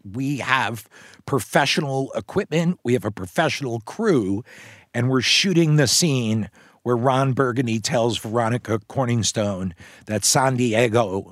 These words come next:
means a whale's vagina." And it just hit us <laughs> in this moment. This is the most ri-, one of the most ridiculous scenes ever.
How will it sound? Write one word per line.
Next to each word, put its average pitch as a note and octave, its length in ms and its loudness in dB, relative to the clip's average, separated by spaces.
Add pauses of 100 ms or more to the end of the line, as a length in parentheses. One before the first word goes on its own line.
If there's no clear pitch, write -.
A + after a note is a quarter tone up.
(100)
means G#2 480 -2
a A#2 60 0
whale's G#2+ 600 0
vagina." G2+ 680 -2 (540)
And A2+ 480 0 (560)
it C3+ 140 2
just - 320 2
hit F3+ 340 0
us - 400 2
<laughs> - 60 -10
in C#3+ 200 2
this D#3 240 2
moment. B2+ 520 2 (520)
This F#3+ 240 2
is D#3+ 360 2
the C3+ 100 0
most C3 360 4
ri-, C#3 140 0
one F#3+ 200 4
of F#3 60 6
the E3 60 4
most D3+ 260 2
ridiculous D3+ 520 2
scenes D3+ 400 2
ever. G2+ 440 0